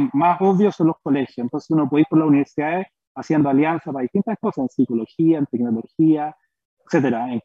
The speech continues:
cursos, en capacitaciones. Entonces, eso uno podría traducirlo en dinero y es mucho, mucho, mucho dinero que uno puede acceder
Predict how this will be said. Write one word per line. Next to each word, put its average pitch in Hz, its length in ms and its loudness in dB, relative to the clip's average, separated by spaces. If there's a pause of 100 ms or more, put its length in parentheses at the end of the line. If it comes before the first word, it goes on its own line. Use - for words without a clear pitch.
cursos, 170 360 2
en 135 80 0
capacitaciones. 156 1080 -4 (340)
Entonces, 160 340 -2
eso 190 220 2
uno 180 160 2
podría 165 200 0
traducirlo 170 520 0
en 151 80 0
dinero 160 300 0
y 185 40 0
es 160 40 -2
mucho, 170 340 -10
mucho, - 280 -8
mucho - 320 -8
dinero 147 260 0
que 143 80 -2
uno 139 140 0
puede 135 160 -6
acceder 139 520 -4